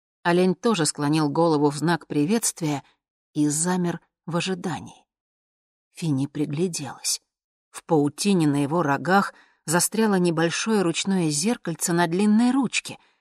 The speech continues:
Эдвард снова преподнёс ей подарок. Девочка осторожно забрала зеркальце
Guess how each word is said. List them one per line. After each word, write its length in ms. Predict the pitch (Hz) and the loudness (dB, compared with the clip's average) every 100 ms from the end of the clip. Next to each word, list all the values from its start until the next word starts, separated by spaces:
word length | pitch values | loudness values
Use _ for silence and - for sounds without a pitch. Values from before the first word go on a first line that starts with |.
| _ _ _ | _ _ _
Эдвард 360 | 208 175 208 - | -2 0 0 0
снова 440 | - 226 269 180 | 2 6 6 4
преподнёс 640 | - 165 175 175 196 190 - | 2 0 2 2 2 2 2
ей 180 | 190 | 2
подарок. 680 | 180 208 202 196 147 - _ _ _ _ _ _ _ _ | 2 0 0 0 -2 -6 _ _ _ _ _ _ _ _
Девочка 520 | 170 202 185 - 185 - | 0 2 2 -2 -4 -4
осторожно 640 | 180 - 165 180 160 165 | -4 -2 0 0 2 0
забрала 520 | 151 151 165 185 165 | 0 0 0 0 -2
зеркальце 720 | 127 156 196 - 143 - 139 | -2 -4 -4 -6 -10 -8 -8